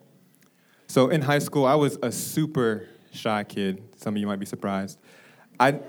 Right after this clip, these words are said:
rarely had the courage or didn't ever have the courage to ask a girl on a date. So I was kind of intrigued when I heard this story of a high school freshman who was known for asking high school senior girls out on dates.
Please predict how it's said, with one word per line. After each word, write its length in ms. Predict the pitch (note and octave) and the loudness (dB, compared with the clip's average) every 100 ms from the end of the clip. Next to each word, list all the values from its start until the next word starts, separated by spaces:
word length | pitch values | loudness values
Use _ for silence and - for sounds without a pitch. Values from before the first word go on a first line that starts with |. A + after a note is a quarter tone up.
| - | -4
rarely 420 | C#3 D3+ F3+ F3 | 2 4 6 6
had 140 | E3 | 4
the 80 | D3+ | 4
courage 420 | D3+ D#3+ D#3+ D#3+ | 4 4 6 4
or 180 | D3 B2+ | 4 2
didn't 400 | - B2 C#3 C3 | 0 -4 -2 0
ever 240 | B2+ C3 C3+ | 2 2 2
have 120 | C3 | 2
the 80 | C3 | 0
courage 320 | C3+ C#3 C3+ | 0 0 0
to 180 | A#2 - | -2 0
ask 240 | A#2+ - | 0 0
a 60 | A#2 | 0
girl 220 | B2 A#2+ | 2 2
on 100 | A2+ | 0
a 60 | |
date. 340 | G#2+ A2+ C3+ - - - - _ - | 0 2 0 -4 -16 -20 -20 _ -4
So 140 | B2+ | 2
I 100 | C3 | 4
was 240 | D#3 D3 D#3 | 6 2 0
kind 160 | - D#3+ | 2 4
of 80 | D3+ | 4
intrigued 340 | C#3 - D3 | 2 2 2
when 100 | C3+ | 2
I 60 | B2 | 2
heard 180 | C3+ C3 | 0 0
this 180 | A#2+ | -2
story 540 | - C3 B2+ A#2+ A#2 A2+ - - | 0 2 2 2 0 -6 -14 -4
of 100 | B2 | 0
a 80 | A2+ | 2
high 140 | A#2+ | 2
school 240 | C3 - A#2 | 0 0 -2
freshman 600 | - C#3+ D#3 D#3 B2 A2+ | 0 2 2 2 0 0
who 140 | A2+ | 0
was 180 | A#2+ A#2 | 0 0
known 340 | A#2+ B2 C3 B2 | 0 0 0 0
for 120 | B2+ | 0
asking 340 | A#2+ A#2 A#2+ | 0 -2 -4
high 120 | A2+ A#2 | -4 -4
school 220 | - A2 | -4 -4
senior 440 | A2 C3+ C3 A#2+ | -2 -2 0 0
girls 500 | A2+ A#2 A2+ G#2+ G#2 - - - | 0 2 2 0 -4 -10 -18 -4
out 160 | A2+ | 0
on 160 | G#2+ G#2+ | 2 2
dates. 400 | G#2+ F#2+ - - | 2 0 -4 -14